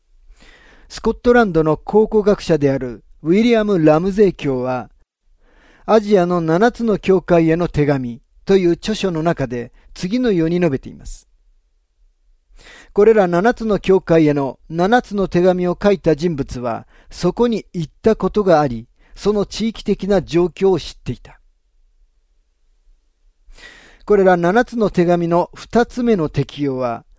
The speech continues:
いろいろな要素の適用です。それぞれの手紙が教会のいろいろな要素の描写をしています。それぞれの教会に対する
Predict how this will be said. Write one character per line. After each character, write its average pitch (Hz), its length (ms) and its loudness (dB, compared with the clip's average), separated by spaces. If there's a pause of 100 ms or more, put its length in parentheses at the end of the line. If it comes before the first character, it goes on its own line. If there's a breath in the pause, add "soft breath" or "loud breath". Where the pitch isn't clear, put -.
(180)
い 180 160 0
ろ 240 160 4
い 247 60 -4
ろ 226 120 0
な 214 160 2
要 220 260 -2
素 - 180 -8
の 185 140 -2
適 - 300 -6
用 - 100 -16
で - 120 -20
す。 - 220 -18 (1300 soft breath)
そ 202 160 2
れ 226 80 2
ぞ 247 140 0
れ 220 100 4
の 175 120 -2
手 170 140 0
紙 165 220 0
が 165 300 4 (240)
教 220 200 2
会 220 260 2
の 202 220 0 (120)
い 180 120 -2
ろ 226 180 6
い 247 40 -2
ろ 226 160 0
な 214 140 2
要 226 260 -2
素 170 220 -8
の 196 160 2
描 156 260 0
写 180 220 0
を 185 80 2
し - 100 -10
て - 80 -14
い - 80 -12
ま 104 140 -20
す。 - 180 -20 (1500 soft breath)
そ 202 80 4
れ 202 80 8
ぞ 196 140 4
れ 185 80 0
の 180 100 0
教 202 220 2
会 185 180 4
に 180 80 -2
対 160 220 2
す - 120 -12
る 139 240 -8